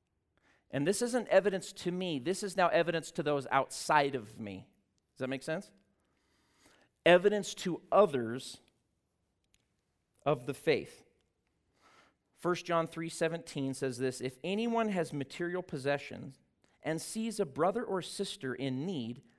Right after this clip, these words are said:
but has no pity on them, how can the love of God be in that person?" Dear children, let us not love with words. That's easy, right? "Love ya." <laughs>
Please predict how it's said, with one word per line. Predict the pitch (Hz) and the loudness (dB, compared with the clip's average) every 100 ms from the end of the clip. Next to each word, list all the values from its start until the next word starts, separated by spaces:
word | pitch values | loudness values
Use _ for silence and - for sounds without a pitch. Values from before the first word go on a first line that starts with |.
| _ _ _ - | _ _ _ -8
but | 131 | -2
has | 175 165 | -2 -4
no | 165 294 | -6 -6
pity | - - 277 220 | -8 -8 -6 -4
on | 117 110 | -4 -4
them, | 101 131 214 _ _ _ _ _ | -8 -10 -12 _ _ _ _ _
how | - 302 339 | -14 -12 -10
can | 330 277 | -6 -4
the | |
love | 185 185 208 | -2 -2 -2
of | 202 - - | -4 -8 -10
God | 139 185 247 113 | -8 -6 -8 -8
be | 117 101 | -8 -8
in | 90 | -14
that | 85 - | -18 -20
person?" | _ - 95 - - - _ _ _ _ _ _ - | _ -18 -16 -18 -20 -20 _ _ _ _ _ _ -12
Dear | 156 214 - | -4 -4 -4
children, | - 180 185 135 107 - - - | -6 -4 -2 -4 -6 -14 -20 -20
let | - 147 180 226 | -8 4 6 6
us | 233 - | 4 -2
not | 156 180 - - | 2 2 2 -2
love | 135 151 160 156 - | 2 4 4 0 -8
with | 131 131 - 113 | -4 -4 -4 -14
words. | 120 131 151 120 78 98 110 - - - _ _ _ - | -8 0 2 2 -2 -12 -16 -16 -16 -18 _ _ _ -8
That's | 131 135 | -4 -4
easy, | 117 92 | -6 -8
right? | 87 101 - _ | -8 -10 -10 _
"Love | 135 160 | -6 -4
ya." | 139 131 _ _ _ _ | -4 -6 _ _ _ _
<laughs> | _ | _